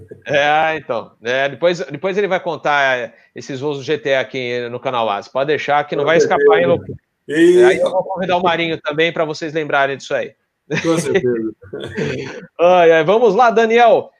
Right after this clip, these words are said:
Speaker 1: Daniel, você até comentou, né, no episódio que você participou, justamente lembrou desse acidente e a gente acabou trazendo ele aqui pro Fly Safe, e como é importante não só, é, manutenção, tra-, né,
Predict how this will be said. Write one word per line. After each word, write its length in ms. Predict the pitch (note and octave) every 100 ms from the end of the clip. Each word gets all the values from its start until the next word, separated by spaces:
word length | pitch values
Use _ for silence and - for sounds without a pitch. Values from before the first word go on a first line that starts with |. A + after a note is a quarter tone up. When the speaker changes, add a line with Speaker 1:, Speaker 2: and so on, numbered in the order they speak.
| _
Speaker 1:
Daniel, 260 | C#3+ F#3+ A3+
você 240 | F3 -
até 220 | F#3+ G3+ G3
comentou, 560 | A3+ A3 G3+ E3+ F3
né, 180 | D#3 D3+
no 400 | C#3 C#3+ C#3+ C3
episódio 440 | B2+ A#2+ B2+ C3
que 100 | -
você 260 | A#2+ B2 B2+
participou, 720 | - A#2+ - B2 - C3+ E3+
justamente 840 | F#3+ G3 - D#3 F3 E3+ D3 B2 A#2
lembrou 420 | A#2 C3 C3+ C3+
desse 240 | C3 D3
acidente 480 | C3 E3+ C3 C3+ E3
e 40 |
a 20 | C#3+
gente 240 | D3 D#3
acabou 440 | D3+ C3+ A2+ B2
trazendo 440 | A#2+ A2+ G#2+ A2+ A2
ele 120 | A2
aqui 240 | G2+ A#2
pro 180 | G2+ A2+
Fly 220 | - A#2+
Safe, 380 | A2+ B2 C#3 - _ _ _ _
e 300 | - G#2 A2+ A2+
como 180 | B2+ C#3+
é 60 |
importante 580 | D3 D#3+ B2+ - B2+ B2
não 160 | B2 C3
só, 460 | - B2+ A#2 - _ _ -
é, 320 | A2 G#2+ G#2
manutenção, 920 | G#2 A#2 A#2+ A#2+ C3 A2+ - C3 E3+
tra-, 360 | D#3 C3 G2+ - -
né, 240 | A#2+ C3